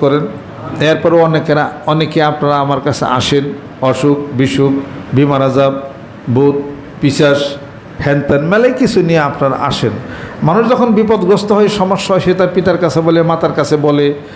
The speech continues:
এরপরে কোনো ইমাম সাহেবের কাছে যায়, মসজিদের খতিব সাহেবের কাছে যায়, কোনো পীর বুজুর্গের কাছে যায়। নিয়ত কি?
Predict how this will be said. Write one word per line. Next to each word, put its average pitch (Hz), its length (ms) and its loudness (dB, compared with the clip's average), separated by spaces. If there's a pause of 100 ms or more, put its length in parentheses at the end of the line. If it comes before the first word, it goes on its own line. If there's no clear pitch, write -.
(260)
এরপরে 151 400 2
কোনো 151 400 2
ইমাম 143 260 2
সাহেবের 147 300 0
কাছে 139 280 0
যায়, 139 340 2 (400)
মসজিদের 139 440 2 (100)
খতিব 143 200 0
সাহেবের 156 320 0
কাছে 147 240 0
যায়, 135 320 2
কোনো 165 200 0
পীর 196 160 4
বুজুর্গের 143 480 2
কাছে 151 300 0
যায়। 147 360 2 (540)
নিয়ত 214 280 4 (120)
কি? 180 420 4